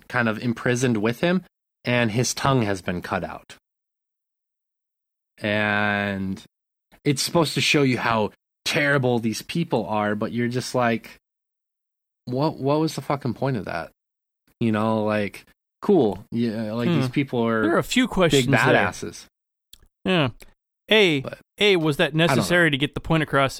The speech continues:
Speaker 2: B, given the state of the world, how'd this guy survive?
Speaker 1: Exactly, exactly. You know, like,
Speaker 2: Like,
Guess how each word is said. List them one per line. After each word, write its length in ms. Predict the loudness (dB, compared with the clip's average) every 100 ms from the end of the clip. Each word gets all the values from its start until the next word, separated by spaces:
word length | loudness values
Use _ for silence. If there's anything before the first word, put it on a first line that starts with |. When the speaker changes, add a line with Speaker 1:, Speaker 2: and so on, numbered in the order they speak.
| -10
Speaker 2:
B, 400 | -2 2 2 2 -2 _ _ -10 -10 -14 -4
given 200 | 0 2
the 100 | 2
state 300 | 2 0 2
of 40 | 2
the 60 |
world, 340 | 2 2 0 -6 _ -20 -20 _
how'd 220 | 0 2 2
this 140 | 0
guy 180 | 2 2
survive? 760 | 2 2 4 4 4 0 -6 -16 -20 _ _ _ _ _ _ _
Speaker 1:
Exactly, 800 | 2 2 2 2 0 -2 -6 -4
exactly. 720 | -2 2 2 2 0 -4 -6 -2
You 100 | 0
know, 140 | 2
like, 160 | 2
Speaker 2:
Like, 40 | 0